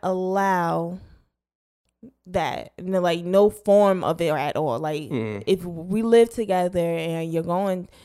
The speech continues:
Speaker 1: and I say, "Listen, if you ever steal from me, like, it's over."
Speaker 2: <laughs>
Speaker 1: That's a random example, guys. If I have, why you laughing like that?
Speaker 2: Yeah, that's some wild shit. Somebody ste-, like, stealing from your boyfriend or girlfriend.
Speaker 1: Yeah, and I had that in place,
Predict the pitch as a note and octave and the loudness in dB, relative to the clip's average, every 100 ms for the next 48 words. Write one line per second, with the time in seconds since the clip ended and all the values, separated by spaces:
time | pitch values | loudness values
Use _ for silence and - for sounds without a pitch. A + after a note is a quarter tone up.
0 | - - E3+ F3+ - F3+ F3 F#3 E3 D#3+ | -16 -6 -4 -4 -2 0 0 -2 -4 -6
1 | D#3+ G3 G3 - F3 F3 - E3 D#3+ D#3+ | -6 -4 -4 -2 0 -2 -4 -4 -4 -4
2 | D#3 C#3+ C#3+ - D3 - - C3+ A2+ - | -10 -8 -8 -8 -8 -4 -2 -2 -4 -2
3 | D#3+ - F3+ - F#3 F3+ C4+ A#3 F#3 G3 | -2 0 -2 0 -4 0 0 0 -2 2
4 | C#4+ D4+ C4+ G3+ F3+ D#3+ E3+ E3 F#3 - | 2 4 2 0 -2 -6 -4 -8 -8 -6
5 | E3 F3 - _ _ _ _ - - - | -6 -6 -12 _ _ _ _ -20 -20 -4
6 | - A3+ - D#4 A4 - C4+ C#4+ C#4+ A#2 | 0 0 2 0 0 0 4 4 2 -2
7 | - - - C#4 F#4+ G4 F#4+ F#4+ D#4 A#3 | -6 -10 -8 -2 0 2 2 0 0 0
8 | A3+ F3+ - - C#4 D#4 C3+ A#2 A#2+ C#3 | 2 2 2 -2 -6 -4 0 2 2 -2
9 | - A2 G2 G2+ F#2+ - A2 A2 F#2+ F2+ | -4 -4 -4 -6 -6 -8 -10 -8 -8 -8
10 | G2+ - B2+ A2 A2 - B2 A2 G#2+ G#2+ | -10 -10 -6 -6 -6 -6 -4 -4 -6 -8
11 | G2 A2 G#2+ G2+ G#2 G2+ G#2 D4+ A#4 G#4+ | -6 -4 -4 -6 -6 -6 -2 2 4 4
12 | A3+ G3+ - A3+ C4 D#4 C#4 C#4 C#4 C4 | 4 4 2 2 4 2 2 2 2 4
13 | B3+ G3+ A3+ A3 A3 A3 B3+ C4 | 2 2 0 -2 0 0 -2 -10